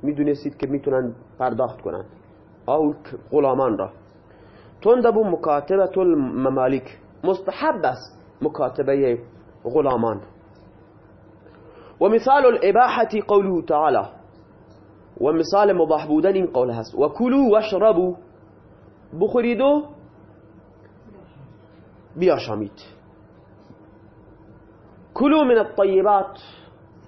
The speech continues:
بخورید از پاکان، پاکیزه ها. يباح الأكل والشرب ولا يجب.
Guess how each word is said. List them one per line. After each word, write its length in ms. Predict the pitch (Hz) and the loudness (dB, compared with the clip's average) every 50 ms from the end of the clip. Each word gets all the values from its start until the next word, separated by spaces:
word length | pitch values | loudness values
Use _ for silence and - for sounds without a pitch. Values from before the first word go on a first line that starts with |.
| - 117 | -8 -8
بخورید 340 | 147 - 170 170 175 170 143 | -4 0 0 2 2 2 2
از 380 | 123 131 - - - - - - - - - - - - - - - - - - - - - - - - - - - - - - - - - - - - - - - - - | 0 -2 -2 -6 -12 -20 -20 -20 -20 -20 -20 -20 -20 -20 -20 -20 -20 -20 -20 -20 -20 -20 -20 -20 -20 -20 -20 -20 -20 -20 -20 -20 -20 -20 -20 -20 -20 -20 -20 -20 -20 -10 -6
پاکان، 460 | 147 139 135 - 170 151 131 123 110 - - - - - - - - - - - - - - - - - - - - - - | -4 -4 -4 -2 -2 -2 -2 -2 -6 -10 -16 -20 -20 -20 -20 -20 -20 -20 -20 -20 -20 -20 -20 -20 -20 -20 -20 -20 -20 -10 -8
پاکیزه 380 | 139 131 123 - 127 127 120 127 | -8 -8 -6 -8 -6 -6 -4 -4
ها. 260 | 131 131 123 107 - - - - - - - - - - - - - - - - - - | -2 -2 -4 -4 -6 -10 -20 -20 -20 -20 -20 -20 -20 -20 -20 -20 -20 -20 -20 -10 -4 0
يباح 300 | 160 170 208 214 208 190 | 2 2 2 2 2 2
الأكل 360 | 185 175 - 202 190 190 175 | 0 0 0 0 0 0 2
والشرب 440 | 160 156 147 - - 202 208 190 156 | 2 2 0 0 0 0 0 0 2
ولا 180 | 160 196 247 269 277 | 2 2 2 2 0
يجب. 300 | 131 123 120 107 98 - | 0 -2 -4 -6 -8 -8